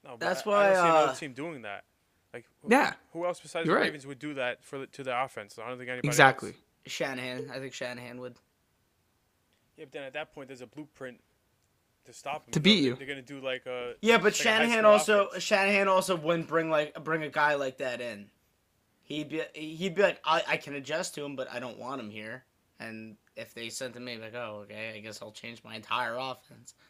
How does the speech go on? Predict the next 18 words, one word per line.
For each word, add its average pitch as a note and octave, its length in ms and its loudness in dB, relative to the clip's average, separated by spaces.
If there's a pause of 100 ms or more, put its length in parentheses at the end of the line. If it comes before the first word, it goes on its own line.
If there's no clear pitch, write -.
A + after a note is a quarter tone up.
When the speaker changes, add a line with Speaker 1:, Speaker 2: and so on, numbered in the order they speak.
(160)
Speaker 2:
And C3 160 -8
Shanahan D3 480 -2
has C3+ 160 -8
enough C#3+ 340 -8 (240)
credibility C3+ 640 -4
in B2 80 -8
the A#2+ 80 -12
league A#2+ 380 -10
that A#2 160 -12
they A#2+ 80 -12
wouldn't, A2+ 400 -12 (400)
they A#2+ 80 -12
wouldn't A2+ 180 -10
do A2+ 120 -12
that G2+ 160 -12
to - 120 -18
him. G2 160 -20 (1300)
Speaker 1:
So C3 140 -14